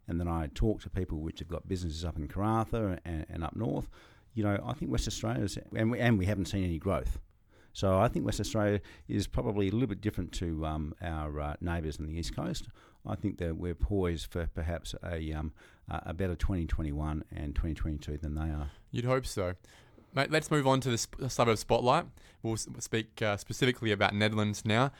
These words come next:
Speaker 1: Yep.
Speaker 2: A suburb that I've, you know, personally i-, invested into, a suburb that I think is, in my opinion, undervalued for what it is. It's so convenient.
Speaker 1: Mm.
Speaker 2: Uh, you're, you're one or two traffic lights away from the city.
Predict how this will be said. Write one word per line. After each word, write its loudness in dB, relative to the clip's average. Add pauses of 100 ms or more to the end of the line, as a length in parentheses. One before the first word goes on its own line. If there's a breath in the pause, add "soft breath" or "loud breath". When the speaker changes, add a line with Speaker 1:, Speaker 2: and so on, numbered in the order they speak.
Speaker 1:
Yep. 2 (240)
Speaker 2:
A -2
suburb 4
that 6
I've, 8 (100)
you -4
know, 0 (260)
personally 2
i-, -12
invested 0
into, 2 (180 soft breath)
a -6
suburb 2
that 2 (260 soft breath)
I -4
think -4
is, -4
in -4
my 2
opinion, 0
undervalued 4
for 0
what 4
it -2
is. 0
It's -10
so 2
convenient. 0
Speaker 1:
Mm. 4
Speaker 2:
Uh, 2
you're, 0
you're 2
one 0
or 2
two 2
traffic 0
lights -4
away 4
from -8
the -6
city. -6